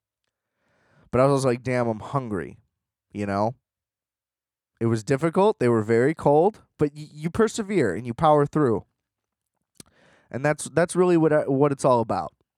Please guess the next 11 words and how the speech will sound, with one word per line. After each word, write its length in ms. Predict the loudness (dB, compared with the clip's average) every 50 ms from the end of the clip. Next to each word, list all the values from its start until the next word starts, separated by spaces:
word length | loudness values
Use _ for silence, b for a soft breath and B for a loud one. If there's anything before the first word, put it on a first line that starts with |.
| _ _ _ _ _ _ _ _ _ _ _ _ _ _ _ _ _ _ _ _ _
Jesus, 480 | -8 -4 -4 -2 -2 -4 -6 -8 -10
I'm 100 | -12 -12
s-, 300 | -12 -12 -12 -14 -14 _ _ _ _
I'm 140 | -18 -18 -18
s-, 120 | -18 -14 -14
I 60 | -12
sound 220 | -6 -4 -4 -4 -4
like 160 | -8 -6 -2
Joe 160 | -2 -2 0
Biden. 400 | 2 2 2 2 2 0 -4 -12 -20 _ _ _ _ _ _ _ _ _ _ _ _ _ _ _ _ -12
<laughs> 500 | -10 -10 -8 -8 -10 -14 -12 -10 -10 -10